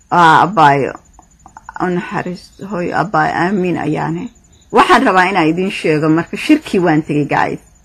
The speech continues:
Shirkii dadkii u horreeyey oo aan tegey baa ahaa. Meel baa la saxiixayay, emailkaagaad qoraysay. Safaaradda Soomaalida oo waxaa hoosti garaynaya ku yaala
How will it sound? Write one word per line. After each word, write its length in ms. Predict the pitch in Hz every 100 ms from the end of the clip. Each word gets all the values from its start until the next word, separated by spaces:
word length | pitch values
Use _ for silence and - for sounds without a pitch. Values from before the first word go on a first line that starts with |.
| _ _ _ _ _
Shirkii 360 | - 262 - 240
dadkii 280 | 208 214 -
u 80 | 202
horreeyey 460 | 202 160 160 151 139
oo 60 |
aan 160 | - 143
tegey 260 | - 151 147
baa 140 | 127 -
ahaa. 180 | 226 359 - - _ -
Meel 220 | 160 -
baa 140 | 160
la 100 | 151
saxiixayay, 800 | 165 165 202 240 233 214 196 175
emailkaagaad 600 | 185 170 156 - 135 131 -
qoraysay. 580 | 202 294 214 - 208 - - - _ -
Safaaradda 1000 | 196 - 202 190 185 202 262 254 196 175 -
Soomaalida 840 | - 190 170 165 156 165 196 196
oo 160 | 143 156
waxaa 240 | 160 - 220
hoosti 360 | 170 156 -
garaynaya 580 | 131 165 170 196 180 160
ku 160 | 156 208
yaala 440 | 190 165 165 175